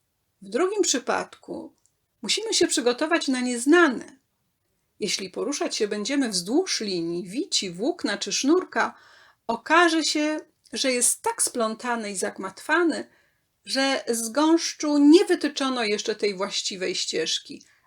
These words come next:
a przejście wiąże się z koniecznością zrozumienia każdego węzła.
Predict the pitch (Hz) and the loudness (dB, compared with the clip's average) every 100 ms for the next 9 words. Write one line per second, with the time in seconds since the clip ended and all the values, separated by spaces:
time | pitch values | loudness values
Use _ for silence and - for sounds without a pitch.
0 | _ - - - 330 381 339 - - 180 | _ -10 -4 0 2 0 0 -2 -2 -6
1 | 208 _ _ _ _ _ _ _ 202 226 | -6 _ _ _ _ _ _ _ -10 0
2 | 320 349 330 285 277 - 233 214 - 262 | 6 6 4 -2 -4 -4 -6 -6 -6 -6
3 | - 240 226 208 202 196 202 202 214 214 | -6 -6 -4 -4 -4 -6 -8 -8 -8 -10
4 | - _ _ _ _ - 285 233 190 190 | -14 _ _ _ _ -8 -4 -4 -4 -6
5 | 180 190 190 - - - - - | -6 -10 -10 -10 -10 -8 -8 -8